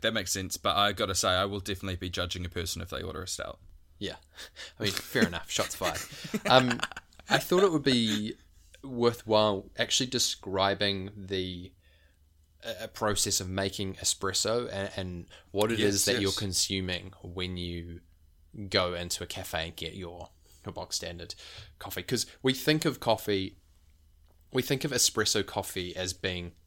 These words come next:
Speaker 2: the whole of coffee, which is not the case, and particularly in New Zealand, particularly over the last few years, other brewing methods have, uh, sort of blown up. So have you ever heard of something called V sixty before?
Speaker 1: No.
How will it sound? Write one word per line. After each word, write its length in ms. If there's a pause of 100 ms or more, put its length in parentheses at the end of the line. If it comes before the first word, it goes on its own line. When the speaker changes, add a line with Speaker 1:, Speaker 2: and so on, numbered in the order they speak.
(180)
Speaker 2:
the 140
whole 360
of 120
coffee, 380 (760)
which 160
is 60
not 120
the 60
case, 380
and 60
particularly 380
in 60
New 100
Zealand, 320
particularly 380
over 60
the 60
last 200
few 100
years, 220 (320)
other 420 (180)
brewing 600
methods 540
have, 920
uh, 640
sort 240
of 80
blown 240
up. 220
So 160
have 180
you 80
ever 140
heard 140
of 60
something 200
called 220
V 180
sixty 420
before? 440 (720)
Speaker 1:
No. 440